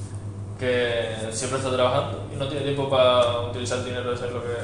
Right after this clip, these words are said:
realmente le gusta. Que le gustará trabajar también, pues se dedica a lo que le gusta, pero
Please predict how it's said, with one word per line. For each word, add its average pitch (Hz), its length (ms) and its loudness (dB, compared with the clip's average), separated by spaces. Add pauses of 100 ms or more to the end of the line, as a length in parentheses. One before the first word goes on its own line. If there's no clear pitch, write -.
(140)
realmente - 360 -4
le - 100 -6
gusta. - 280 -6 (320)
Que 113 200 -8
le - 60 -8
gustará 113 260 -2
trabajar 120 360 2
también, 95 220 -4
pues 110 320 -4
se 113 120 -6
dedica 113 200 -2
a 113 40 4
lo 113 120 0
que 110 60 -4
le 101 60 -4
gusta, 104 280 -4
pero 104 460 -4